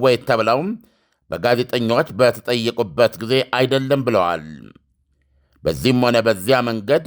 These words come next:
ጦርነቱን መቋጨት አለብን፣ እሱ ላይ እየሰራን ነው ሲሉ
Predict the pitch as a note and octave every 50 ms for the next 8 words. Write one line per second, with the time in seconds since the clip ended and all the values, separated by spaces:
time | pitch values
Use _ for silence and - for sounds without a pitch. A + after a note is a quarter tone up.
0 | A#3+ - - A#2 A#2+ A#2+ B2 B2+ B2 B2 - - C3 B2+ B2 A#2+ A#2 - A#2 A#2
1 | - B2+ A#2+ A#2+ B2+ A#2+ A#2 A2+ F#2+ - - G2+ F#2 F2+ F2 E2+ D#2+ C#2+ - _
2 | _ _ _ _ _ _ _ - G2+ G2 - - A2 A2 A#2 A#2+ B2+ C3 B2+ -
3 | - C3 B2 A#2+ B2+ A#2+ - B2+ A#2 A2 A2+ A#2+ A2+ G#2+ G#2+ G#2 G2+ F#2+ - -
4 | G#2